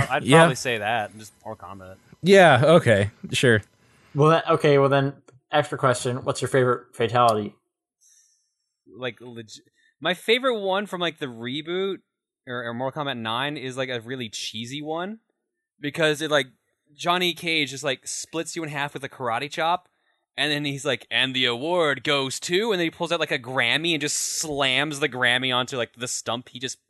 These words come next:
Speaker 1: cut into your head,
Speaker 2: <laughs>
Speaker 1: and then he just stands there super proud, like, "Yeah, Jo-, Johnny Cage."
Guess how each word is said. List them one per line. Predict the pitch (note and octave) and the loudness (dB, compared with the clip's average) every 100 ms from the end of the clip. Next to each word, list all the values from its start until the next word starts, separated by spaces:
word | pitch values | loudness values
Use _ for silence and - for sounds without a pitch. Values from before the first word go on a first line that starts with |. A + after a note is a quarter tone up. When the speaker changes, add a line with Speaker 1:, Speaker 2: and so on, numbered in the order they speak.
| _ _ _ - | _ _ _ -8
Speaker 1:
cut | - C#3 | -6 -4
into | C3+ C3+ | -6 -8
your | B2+ A#2 | -4 -4
head, | A2+ B2 - - | -2 -4 -6 -12
Speaker 2:
<laughs> | - | 0
Speaker 1:
and | - - - - - D4 | 0 0 -8 0 2 4
then | G#3+ | 4
he | |
just | D3+ D3+ | 2 -2
stands | - D#3+ D3+ D#3 | -2 0 0 0
there | C#3+ C3 | 0 -2
super | C3+ B2 B2 | -4 -10 -6
proud, | C#3 C3+ A#2+ G#2 | 0 2 2 -2
like, | G#2 G2+ _ _ _ | -8 -14 _ _ _
"Yeah, | A#2 A#2+ G#2+ G#2 F#2 F2+ G#2 _ _ _ _ _ _ | -14 -12 -12 -10 -12 -14 -18 _ _ _ _ _ _
Jo-, | A2+ _ - - | -20 _ -12 -4
Johnny | C3 A#2 | -2 -4
Cage." | A#2 G#2 F#2+ - - - - | -10 -12 -14 -18 -14 -12 -12